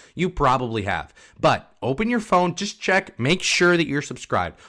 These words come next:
All the cool kids are doing it, so you should too. However, you shouldn't really ever do all what, what everyone else is doing. Not a good idea. Wouldn't advise that in life. But on this one scenario, yeah, I would, I would subscribe. Make sure you're subscribed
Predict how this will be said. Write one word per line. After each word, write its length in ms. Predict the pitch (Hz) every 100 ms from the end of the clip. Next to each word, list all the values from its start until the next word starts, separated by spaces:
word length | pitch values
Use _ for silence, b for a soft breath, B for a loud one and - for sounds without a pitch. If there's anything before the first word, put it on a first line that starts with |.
| -
All 100 | 151
the 80 | 202
cool 200 | 220 214
kids 220 | 247 226
are 80 | 247
doing 260 | 226 220
it, 100 | 214
so 140 | 214 185
you 120 | 175
should 240 | 165 170
too. 220 | - 135 -
However, 680 | 127 151 240 220 170 165 _ _ _ _ _
you 60 | 117
shouldn't 380 | - 170 160 -
really 300 | 139 123 104
ever 240 | 101 92
do 200 | 87 82
all 220 | 80 85 85 -
what, 360 | 85 87 90 92
what 160 | 92 95
everyone 280 | 101 95
else 180 | 92 85
is 140 | 85 -
doing. 340 | 90 87 85 b b -
Not 180 | 104
a 40 | 98
good 140 | 87
idea. 320 | 85 73 78 73
Wouldn't 220 | 98 107
advise 340 | 82 80 78 -
that 140 | 71
in 80 | 65
life. 260 | - - _ _ _ _ _ -
But 380 | 110 95 - - _ _ _ _ -
on 140 | 90
this 260 | 98 117 -
one 200 | 107 113
scenario, 460 | 92 87 110 123
yeah, 200 | 104 82
I 80 | 85
would, 260 | 78 85 - -
I 100 | -
would 200 | 82 82
subscribe. 460 | - - - 76 - _ _ _ _ _ _ _ _ _ -
Make 180 | 117 123
sure 140 | 143
you're 100 | 139
subscribed 600 | 131 - - 110 104 101